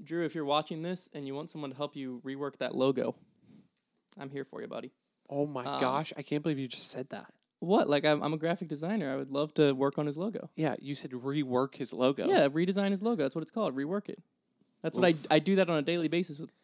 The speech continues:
Speaker 1: like, that's what I do. I rework
Speaker 2: No,
Speaker 1: people's
Speaker 2: I know.
Speaker 1: logos.
Speaker 2: It, it just kinda seemed like,
Speaker 1: I didn't mean it
Speaker 2: "Hey,
Speaker 1: to
Speaker 2: that,
Speaker 1: come off
Speaker 2: that
Speaker 1: like
Speaker 2: needs help, buddy.
Speaker 1: No, I'm
Speaker 2: Reach
Speaker 1: just
Speaker 2: out."
Speaker 1: saying, like, I could, I'd be happy to help.
Speaker 2: Okay.
Speaker 1: Um,
Speaker 2: Well, other things that
Speaker 1: other
Speaker 2: Drew
Speaker 1: sponsor news.
Speaker 2: Wait, no, I'm not done with that.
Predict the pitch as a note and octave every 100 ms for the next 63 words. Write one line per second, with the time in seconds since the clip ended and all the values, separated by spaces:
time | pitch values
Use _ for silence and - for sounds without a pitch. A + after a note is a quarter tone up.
0 | - C#3 - - C#3+ D3+ C#3+ D#3+ - B2+
1 | C3+ C#3+ C#3+ C3 C#3+ C#3+ C3+ - D3+ -
2 | D#3 D#3 - D#3 C#3+ C3 - C3+ B2 A#2
3 | - _ - D3 F#3 F3+ F3 B2 A#2 -
4 | D3+ D3+ C#3 C#3 B2 D#3+ C#3 - C#3+ -
5 | - A2+ A2 A#2 _ - _ - A#2+ C#3+
6 | C#3 A#2+ C3 D3+ C#3+ C3+ C#3 C3 C#3 -
7 | C3+ C3 C3+ C#3 C3+ C#3 D3+ - _ _
8 | _ _ _ _ - - D#3+ D3+ C#3 C3+
9 | C3 C3 - D3+ D#3 - F3 G#3 A3 D#3
10 | F#3+ D#3+ D3 F#3 D3 C#3+ C3 C3 A#2+ -
11 | - - B3+ - A3 D#3 G3+ - A3+ -
12 | A#2